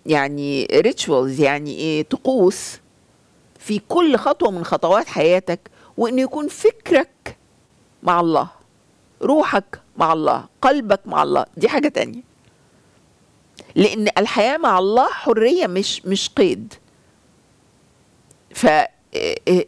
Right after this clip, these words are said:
آه، اتعودنا على إن ده شكل الحياة. ويروحوا بقى لما، آه، ي-، يروحوا للشيوخ بقى وي-، وي-، ويستفتوا في حاجات، مثلًا، آه، أنا عملت إيه،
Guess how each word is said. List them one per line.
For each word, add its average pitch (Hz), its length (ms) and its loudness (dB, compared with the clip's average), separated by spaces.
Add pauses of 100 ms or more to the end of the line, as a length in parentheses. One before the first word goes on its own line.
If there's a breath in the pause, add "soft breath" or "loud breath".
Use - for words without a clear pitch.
آه، 143 160 -4 (120)
اتعودنا 269 760 0 (220)
على - 300 0
إن 233 240 0
ده 220 200 2 (260)
شكل 233 360 0
الحياة. - 420 -2 (320 soft breath)
ويروحوا 277 340 2
بقى 359 380 0
لما، 202 400 0
آه، - 540 -8
ي-، 185 320 0
يروحوا 254 280 0
للشيوخ 208 440 -2
بقى 233 200 2
وي-، 208 220 -4
وي-، 185 300 0
ويستفتوا 202 540 -2
في 214 100 -8
حاجات، 202 380 0 (500 soft breath)
مثلًا، 214 640 0 (240)
آه، 165 260 4
أنا 202 120 2
عملت 208 420 0
إيه، 190 400 2